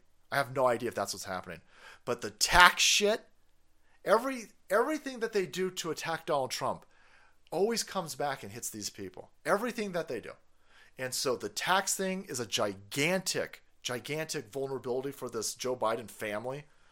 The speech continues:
He's not paying his taxes. We know he's not paying his taxes. He's now hiding his tax records that he told everybody he was so proud of.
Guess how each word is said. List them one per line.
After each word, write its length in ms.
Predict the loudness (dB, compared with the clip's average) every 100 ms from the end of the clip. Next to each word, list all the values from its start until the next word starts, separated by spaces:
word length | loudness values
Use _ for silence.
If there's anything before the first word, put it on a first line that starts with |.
| -20 -18 -4
He's 160 | 2
not 200 | 2 2
paying 240 | -2 -2 0
his 160 | 0
taxes. 600 | 0 -2 0 -4 -4 -6 -6
We 100 | -4
know 160 | 4 4
he's 140 | 4
not 160 | 2 -4
paying 180 | -8 -8
his 140 | -8
taxes. 440 | -4 -4 -4 -6 -8 -8
He's 160 | -2
now 120 | 0 0
hiding 400 | 6 6 6 -4
his 140 | -8
tax 380 | -4 0 0 2
records 360 | 0 0 -2 -4
that 100 | -4
he 80 | -6
told 260 | -4 0
everybody 460 | 0 -2 -4 -4 -4
he 60 |
was 80 | -4
so 140 | -4 -6
proud 340 | -2 0 0
of. 180 | -4